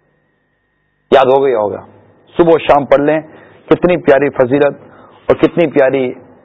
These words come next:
بہار ہے۔ اسی طرح حضرت ابو سعید خدری رضی اللہ تعالیٰ عنہ بیان کرتے ہیں کہ رسول اکرم صلی اللہ تعالی علیہ وآلہ وسلم نے فرمایا،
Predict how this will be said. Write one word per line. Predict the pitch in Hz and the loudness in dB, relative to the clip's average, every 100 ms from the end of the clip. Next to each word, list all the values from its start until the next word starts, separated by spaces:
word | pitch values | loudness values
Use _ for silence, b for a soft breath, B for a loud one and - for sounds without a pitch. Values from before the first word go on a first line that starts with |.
| _ | _
بہار | 107 110 101 104 95 | -2 -2 0 0 -2
ہے۔ | - - - _ _ _ _ _ _ _ _ _ _ _ _ _ _ _ _ _ | -6 -20 -20 _ _ _ _ _ _ _ _ _ _ _ _ _ _ _ _ _
اسی | 131 196 | -4 -2
طرح | 208 | 2
حضرت | 170 196 185 | 2 2 0
ابو | 170 | 0
سعید | 156 170 170 | 0 0 0
خدری | - 135 190 | -2 -2 0
رضی | 170 151 160 | 0 0 0
اللہ | 151 139 | 0 2
تعالیٰ | 135 135 | 2 0
عنہ | 131 | 0
بیان | 123 117 120 117 | 0 0 0 -2
کرتے | 113 107 147 | -4 -2 -2
ہیں | |
کہ | 127 | 0
رسول | 120 - 131 | -2 -2 -2
اکرم | 123 139 143 | 0 0 -2
صلی | - 117 | -4 -4
اللہ | 117 120 131 127 | -2 -2 -2 -2
تعالی | 117 120 123 135 123 | 0 0 2 0 0
علیہ | 123 123 | -2 -2
وآلہ | 113 117 117 | -2 -2 -4
وسلم | 113 110 127 127 | -6 -4 -4 -2
نے | 123 | -6
فرمایا، | 107 104 107 110 131 | -6 -6 -4 -4 -6